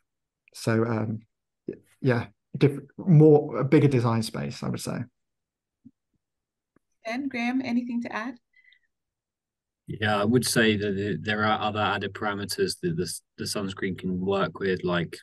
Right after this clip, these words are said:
Speaker 3: the mixing rate in different chips and stuff. And I mean, these things have the potential to alter transfection. Um, it's not something we've looked at, but yeah, it's something that should be looked at.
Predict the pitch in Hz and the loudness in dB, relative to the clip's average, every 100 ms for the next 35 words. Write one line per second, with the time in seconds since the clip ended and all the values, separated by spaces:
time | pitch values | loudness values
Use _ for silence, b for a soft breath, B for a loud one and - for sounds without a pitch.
0 | _ 82 - - 101 98 95 - 95 92 | _ -14 -12 -8 -4 -2 -2 -4 -4 -2
1 | 92 87 85 90 - 82 - 76 - 90 | 0 0 -2 -4 -6 -6 -4 -6 -6 -8
2 | 92 87 - 90 90 90 95 87 - 90 | -6 -8 -6 -4 -4 -2 -2 -2 -2 -4
3 | 85 85 82 - - 90 80 - 165 170 | -4 -6 -8 -8 -6 -4 -2 -6 -6 -4
4 | 82 - _ _ _ - - 92 - 90 | -4 -6 _ _ _ -10 -6 -6 -6 -8
5 | - 92 90 - - 80 - 85 80 - | -6 -4 -4 -4 -6 -6 -4 -4 -4 -8
6 | _ b b b 92 87 85 85 - - | _ b b b -8 -4 -2 -4 -6 -12
7 | - _ _ - - 110 - 95 92 92 | -12 _ _ -8 0 0 0 -2 -2 0
8 | 92 98 - 80 78 82 80 - - - | 0 -2 -2 -4 -2 -2 -4 -4 -12 -12
9 | 82 85 78 - - 95 80 85 80 - | -6 -4 -4 -6 -6 -2 -2 -2 -4 -6
10 | 78 - 87 80 78 - - | -6 -4 -4 -2 -2 -4 -12